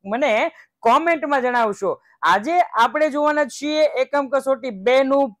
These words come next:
પેપર. અને આ પેપર જે જોવાના છીએ, અંત સુધી મારી સાથે જોડાયા રહેજો, કારણ કે આમાં તમને ઘણી સરપ્રાઇઝ ગિફ્ટ પણ જોવા મળશે, ઘણી સરપ્રાઇઝ પણ જોવા મળશે. અને હા, જવાબ જોવા હોય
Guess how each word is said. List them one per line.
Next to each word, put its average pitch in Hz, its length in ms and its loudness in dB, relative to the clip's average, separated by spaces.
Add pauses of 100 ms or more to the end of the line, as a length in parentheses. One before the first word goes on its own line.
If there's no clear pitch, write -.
(120)
પેપર. 262 1040 6 (680)
અને 285 200 -2
આ 370 120 2
પેપર 294 360 -2
જે 277 120 -4
જોવાના 254 360 -2
છીએ, 262 320 -2
અંત 277 340 -6
સુધી 269 260 -8
મારી 277 220 -4
સાથે 269 220 -4
જોડાયા 262 320 0
રહેજો, 262 380 4 (300)
કારણ 240 280 0
કે 240 120 0
આમાં 226 500 -2
તમને 220 380 -4
ઘણી 190 280 -2
સરપ્રાઇઝ 196 680 -2
ગિફ્ટ 214 400 -6
પણ 240 260 -4
જોવા 226 260 2
મળશે, 220 500 -2 (220)
ઘણી 240 240 2
સરપ્રાઇઝ 269 680 0
પણ 277 200 -2
જોવા 269 260 4
મળશે. 262 340 0
અને 240 180 -4
હા, 208 560 4 (340)
જવાબ 233 540 4
જોવા 233 360 4
હોય 247 360 6